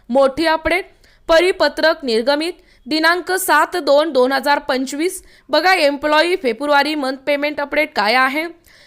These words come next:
राज्य कर्मचाऱ्यांचे माहे फेब्रुवारी दोन हजार पंचवीसचे वेतन देयके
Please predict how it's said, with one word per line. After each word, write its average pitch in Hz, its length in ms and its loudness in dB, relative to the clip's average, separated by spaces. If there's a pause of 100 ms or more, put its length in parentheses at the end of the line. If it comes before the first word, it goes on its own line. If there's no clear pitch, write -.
(120)
राज्य 320 440 2
कर्मचाऱ्यांचे 320 1000 -2
माहे 285 460 0
फेब्रुवारी 285 520 -2
दोन 262 260 0
हजार 277 320 -2
पंचवीसचे 254 840 -4 (360)
वेतन 311 440 -2
देयके 302 520 0